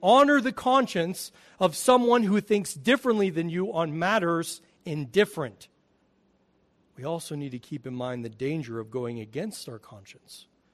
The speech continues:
David faces pressure from men who think he should take this opportunity to get rid of Saul. And you might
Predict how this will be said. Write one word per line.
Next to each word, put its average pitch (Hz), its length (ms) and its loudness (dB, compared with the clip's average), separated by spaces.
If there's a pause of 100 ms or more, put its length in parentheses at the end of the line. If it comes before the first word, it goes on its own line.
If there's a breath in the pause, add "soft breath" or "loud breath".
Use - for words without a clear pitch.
(640)
David 160 400 -4 (380)
faces 160 360 -8
pressure - 480 -12
from 135 280 -10
men 175 340 0 (540 soft breath)
who 170 160 -2
think 240 360 2
he 226 140 2
should - 260 -6
take 202 440 -4
this 233 340 0
opportunity 185 840 -2 (260 soft breath)
to 139 100 -12
get 160 180 -2
rid 147 160 -2
of 117 80 -10
Saul. 107 460 -14 (640)
And 139 100 -10
you 220 80 -2
might 294 300 -2